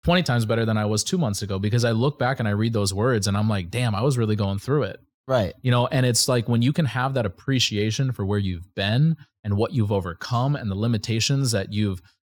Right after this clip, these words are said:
Speaker 1: garnered your strength from, bro, it's like you have a whole different type of confidence. You have a
Speaker 2: Yeah.
Speaker 1: whole different type of,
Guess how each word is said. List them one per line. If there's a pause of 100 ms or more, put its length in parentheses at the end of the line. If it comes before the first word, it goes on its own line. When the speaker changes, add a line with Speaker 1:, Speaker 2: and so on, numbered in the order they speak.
(160)
Speaker 1:
garnered
your
strength
from, (260)
bro, (100)
it's
like
you
have
a
whole
different
type
of
confidence. (260)
You
have
a
Speaker 2:
Yeah.
Speaker 1:
whole
different
type
of,